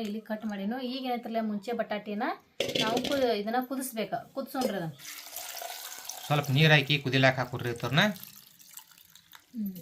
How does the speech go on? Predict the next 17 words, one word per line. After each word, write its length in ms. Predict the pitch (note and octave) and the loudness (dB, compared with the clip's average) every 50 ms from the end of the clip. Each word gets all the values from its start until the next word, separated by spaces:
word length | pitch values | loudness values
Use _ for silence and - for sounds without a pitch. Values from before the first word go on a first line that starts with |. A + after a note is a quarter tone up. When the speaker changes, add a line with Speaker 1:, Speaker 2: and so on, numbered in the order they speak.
| - A3 A3 | -12 -10 -8
Speaker 1:
ಇವಾಗ 180 | G3 G#3 G#3+ G#3+ A3 | -6 -4 -4 -2 -2
ಏನೈತ್ರಲ್ಲ 280 | G#3+ G#3 - G#3 A3+ B3 B3 C4 | -4 0 4 6 6 6 6 4
ಗ್ಯಾಸ್ 200 | C4 C#4 C4+ - C4 | 2 2 2 2 2
ಮೇಲೆ 120 | A#3 G#3+ G3 | 0 2 0
ಇಡೋಣ್ರಿ. 260 | F#3 F3+ E3+ E3 - - - _ - - - - - - - - - - - - - - _ - - - - - - - _ - - - - - - - - - - - - - - - _ _ _ - - - - - - - - - - - - - - - - _ _ _ - - _ _ _ _ _ _ _ _ - | -2 -4 -6 -10 -12 -16 -10 _ 2 2 2 4 4 2 0 0 -2 -16 -20 -20 -20 -20 _ -20 -20 -20 -20 -20 -20 -20 _ -20 -20 -20 -20 -16 -10 -6 -6 -6 -6 -8 -12 -14 -16 -20 _ _ _ -20 -20 -20 -20 -20 -20 -20 -20 -20 -20 -20 -20 -20 -20 -20 -20 _ _ _ -20 -20 _ _ _ _ _ _ _ _ -14
Speaker 2:
ಇಲ್ಲಿ 100 | - B2 A#2+ | -8 -4 -2
ನೋಡಿ 160 | A#2 A2+ B2 A#2+ - | -2 -2 -2 -2 -4
ಕುದಿಲಾಕ 320 | A#2+ G#2 B2+ B2+ B2+ A#2+ C3 A#2+ - | -4 -2 0 0 0 0 0 0 2
ಗ್ಯಾಸ್ 180 | A2+ A2 A2 - B2 | 2 0 0 0 -4
ಮೇಲೆ 120 | A2+ G#2 G#2 | -4 -4 -4
ಇಟ್ಟಿವು. 260 | G#2 A2+ A2+ A#2+ C#3+ D#3 - - - - - - - - - E3 | -4 -2 -2 -2 -2 -2 -6 -10 -16 -18 -18 -18 -16 -6 2 6
ಈಗ 100 | F3+ F3 D#3+ D#3 | 8 10 12 12
ಏನೈತ್ರಲ್ಲ 380 | D3 D3 C#3 - C3 C3+ C3 C3 C3 | 10 10 8 4 6 8 10 10 10
ಇಲ್ಲಿ 140 | B2+ C3 C3 B2 | 10 8 8 8
ವಟಾಣಿ 300 | A#2 A2+ - B2 B2 A#2+ A#2 | 6 6 6 6 6 6 6
ಅದ 80 | A#2 A#2 A2+ G#2+ | 6 6 6 4
ನೋಡ್ರಿ, 200 | G#2+ G#2+ G2+ | 2 2 2